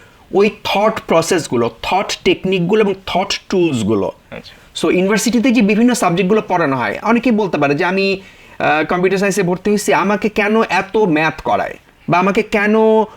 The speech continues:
Speaker 1: স্ট্যাটিস্টিক্স পড়াচ্ছে, ঠিক আছে? আমার, আমার, আমি যখন ইউনিভার্সিটিতে গ্র্যাজুয়েশন করেছি, আমাদের, আহ, আমরা তিন বছরে টোটাল আমাদের, আহ, প্রায়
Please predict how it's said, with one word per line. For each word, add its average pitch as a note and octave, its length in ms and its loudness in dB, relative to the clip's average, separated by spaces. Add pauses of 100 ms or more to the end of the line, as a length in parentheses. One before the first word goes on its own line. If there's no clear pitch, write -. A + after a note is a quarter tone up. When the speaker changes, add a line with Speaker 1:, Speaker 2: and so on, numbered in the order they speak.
(720)
Speaker 1:
স্ট্যাটিস্টিক্স G3+ 720 -2
পড়াচ্ছে, A2 460 -4 (300)
ঠিক A#3 120 0
আছে? G3 220 -2 (280)
আমার, G#3+ 280 0
আমার, A3+ 220 2
আমি G#3+ 200 2
যখন G#3 300 0
ইউনিভার্সিটিতে D#3+ 580 -2
গ্র্যাজুয়েশন D3 340 0
করেছি, D3 260 -2
আমাদের, E3 360 2
আহ, - 520 -10 (400)
আমরা D#3 260 0
তিন G3 260 0
বছরে G#3+ 260 0
টোটাল G#3 320 2
আমাদের, G#3+ 480 2
আহ, C3 500 -2
প্রায় F#3+ 360 2